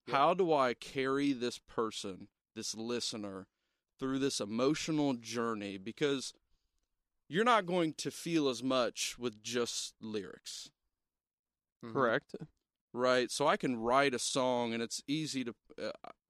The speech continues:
Speaker 2: for some people, it's very easy to take words and, and create this message with words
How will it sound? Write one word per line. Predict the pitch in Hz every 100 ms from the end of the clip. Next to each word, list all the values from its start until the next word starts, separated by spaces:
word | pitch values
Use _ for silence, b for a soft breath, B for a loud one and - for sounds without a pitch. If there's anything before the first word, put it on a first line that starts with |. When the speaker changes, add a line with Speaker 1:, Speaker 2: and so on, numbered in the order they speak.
| _
Speaker 2:
for | 131
some | 120 147 139
people, | 135 113 - 104
it's | -
very | 120 113
easy | 107 117 113 113 101 -
to | 113 110 104 101 _ _ _ _
take | - 131 -
words | 107 104 110 110 110 107 98
and, | 107 104
and | 101 101
create | - - 110 107 101
this | 104 -
message | 107 98 101 98 95 98 -
with | 101 98 -
words | 87 101 98 98 90 -